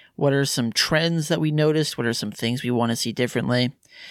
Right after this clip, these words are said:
Thank you for being here. Welcome to the show.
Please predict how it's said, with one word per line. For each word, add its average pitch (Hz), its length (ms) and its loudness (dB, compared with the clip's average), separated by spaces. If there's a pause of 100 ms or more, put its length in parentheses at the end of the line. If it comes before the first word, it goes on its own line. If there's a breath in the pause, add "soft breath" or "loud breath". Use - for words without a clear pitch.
(420 loud breath)
Thank 208 220 2
you 180 40 -4
for 160 140 0
being 151 220 2
here. 147 240 2
Welcome 139 420 0
to - 160 -2
the 117 100 0
show. 123 540 2